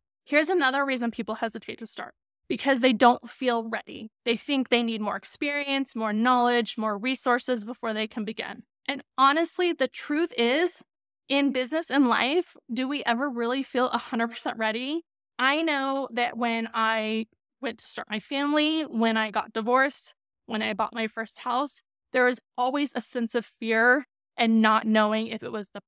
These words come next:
perfect time, the right time, if I was one hundred percent ready. And each and every one of those times, I made it work.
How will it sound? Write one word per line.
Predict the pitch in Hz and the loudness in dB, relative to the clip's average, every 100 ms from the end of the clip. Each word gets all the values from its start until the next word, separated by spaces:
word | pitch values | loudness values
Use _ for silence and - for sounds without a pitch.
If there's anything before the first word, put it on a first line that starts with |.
| _ | _
perfect | - 226 226 - | -8 -6 -8 -8
time, | - 214 208 202 | -6 -6 -4 -4
the | 254 | -2
right | 208 208 214 | 0 0 -2
time, | - 214 214 208 - _ _ | -4 -2 -2 -4 -8 _ _
if | 233 220 | -2 2
I | 214 | 4
was | 202 202 | 2 -4
one | 190 214 208 | -2 -2 -2
hundred | - 208 208 | -4 -4 -4
percent | - 214 220 - | -6 -10 -8 -12
ready. | 226 220 - - - - | -10 -10 -8 -10 -14 -2
And | 220 | -2
each | 247 262 - | 0 -2 0
and | 285 | 4
every | 240 277 | 4 6
one | 226 226 | 4 4
of | 233 | 4
those | 220 - | 2 0
times, | 220 214 233 294 - _ - | -6 -4 -2 -4 -8 _ 6
I | 247 | 8
made | 233 208 | 10 6
it | 208 | 0
work. | 226 - _ - | -8 -8 _ -20